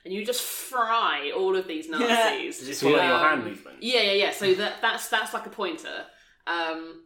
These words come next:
Speaker 1: so yeah, you can just kind of, like, you know, um, just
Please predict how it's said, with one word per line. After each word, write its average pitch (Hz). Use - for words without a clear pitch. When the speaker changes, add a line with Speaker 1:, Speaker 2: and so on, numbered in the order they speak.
Speaker 1:
so -
yeah, 175
you 143
can 185
just 175
kind 180
of, 165
like, 147
you 165
know, 143
um, 147
just -